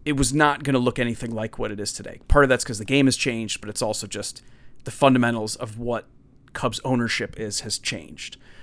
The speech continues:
Um, and then when Theo and Jed did come in, although they had to pivot quickly because of the change in the C B A at the time, they clearly had a model in mind. I mean, we joked about it all the time. We call it the plan with the, the capital P. I mean, there was a,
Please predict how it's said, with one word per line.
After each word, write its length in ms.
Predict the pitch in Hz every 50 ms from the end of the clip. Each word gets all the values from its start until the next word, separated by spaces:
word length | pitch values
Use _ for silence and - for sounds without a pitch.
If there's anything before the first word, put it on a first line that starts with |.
| - - - -
Um, 420 | - 127 113 110 107 107 98 95 - - - - - - - - - - - - - - - -
and 140 | - 151 143
then 180 | 151 156 151 147
when 140 | 143 147 147
Theo 220 | - 165 165 156
and 100 | 143 131
Jed 180 | 147 139 127 -
did 200 | 170 185 180 -
come 180 | 139 110 98
in, 200 | 95 92 101 107 - - - - - - - - - - - -
although 300 | 135 139 131 131 139 135
they 120 | 135 131
had 140 | 123 127 120
to 60 | -
pivot 340 | - - - 135 127 131 -
quickly 380 | - - 226 220 - 160 147 139
because 300 | 120 131 - - 123 120
of 80 | 123
the 60 | 127
change 340 | 117 - - 139 131 127 120
in 60 | 123
the 60 | 127 127
C 200 | - - 139 127
B 160 | 127 135 165
A 120 | 202 214
at 120 | 165 - -
the 40 |
time, 380 | - - 117 110 107 104 104 104 - - - - - - - - -
they 500 | 160 127 123 156 160 180 185 160 160 - - -
clearly 460 | - - - 190 185 175 156 147 139
had 380 | 104 107 135 127 117 113 107 -
a 300 | - 117 110 110 110 101 - -
model 340 | 127 123 120 113 101 95
in 100 | 98 98
mind. 360 | 101 82 - - - - - -
I 40 | 113
mean, 120 | 120 123
we 100 | 123 120
joked 320 | 113 - 143 139 143 139 -
about 180 | - 117 117
it 60 | 120
all 80 | 117 110
the 80 | 117 113
time. 240 | - 190 - 95
We 60 | 90 -
call 180 | - 107 98
it 80 | 104 -
the 80 | -
plan 460 | - - 147 156 139 98 90 90 87 -
with 120 | 87 -
the, 120 | - 98 95 -
the 80 | - 113
capital 380 | - 123 120 113 - - 107 107
P. 300 | - - 156 98 - -
I 40 | 104
mean, 120 | 120 117
there 100 | 117 123
was 220 | 135 139 139 123 131
a, 260 | 120 117 117 113